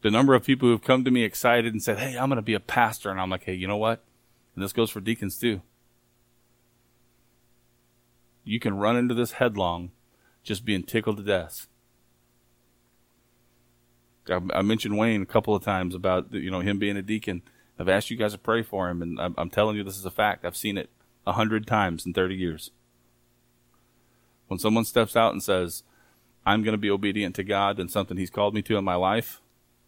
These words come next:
the devil don't play. And he will do anything that he can to keep anybody from accepting the call as a deacon, accept the call as a pastor, accept the call as a teacher.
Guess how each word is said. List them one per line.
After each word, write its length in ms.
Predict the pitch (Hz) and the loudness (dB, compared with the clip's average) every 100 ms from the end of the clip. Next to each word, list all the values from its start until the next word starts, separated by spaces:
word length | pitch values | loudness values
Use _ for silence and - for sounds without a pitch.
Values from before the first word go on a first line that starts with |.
| _ _ _ _ _ _ _ _ _ _ _ _ _ _ _ | _ _ _ _ _ _ _ _ _ _ _ _ _ _ _
the 100 | 101 | -2
devil 260 | 101 101 95 | 2 2 2
don't 200 | 95 - | -2 -2
play. 400 | 98 80 - - _ _ _ _ _ _ _ _ _ _ _ _ _ _ _ _ _ _ _ _ _ _ _ _ _ _ _ _ _ _ _ - | 0 0 -2 -16 _ _ _ _ _ _ _ _ _ _ _ _ _ _ _ _ _ _ _ _ _ _ _ _ _ _ _ _ _ _ _ -4
And 100 | 104 | 0
he 80 | 110 | 0
will 100 | 101 | 0
do 160 | 107 - | -2 0
anything 560 | 120 127 120 123 120 113 | 2 2 2 0 0 0
that 100 | 101 | -2
he 160 | 110 | -4
can 400 | - 113 101 90 | -4 -2 -2 -4
to 80 | 92 | -8
keep 360 | - 101 90 - _ _ _ _ _ _ 117 | -8 -6 -6 -10 _ _ _ _ _ _ -4
anybody 380 | 104 101 98 | -2 0 0
from 180 | 95 95 | 0 -4
accepting 380 | 90 - 95 90 | -4 -4 -4 -4
the 80 | 90 | -4
call 220 | 92 85 | 0 0
as 100 | 85 | 0
a 60 | 87 | -6
deacon, 420 | 104 - 107 104 | -6 -4 -6 -6
accept 300 | 90 - 85 | -10 -6 -6
the 60 | 82 | -6
call 240 | - 80 | -6 -4
as 100 | 76 | -4
a 40 | - | -8
pastor, 540 | - 104 101 - 92 | -4 -4 -4 -8 -10
accept 320 | 87 - 80 - | -12 -8 -8 -8
the 60 | |
call 240 | - 85 76 | -6 -6 -6
as 80 | |
a 60 | 82 | -10
teacher. 480 | - 107 - 95 | -8 -6 -4 -6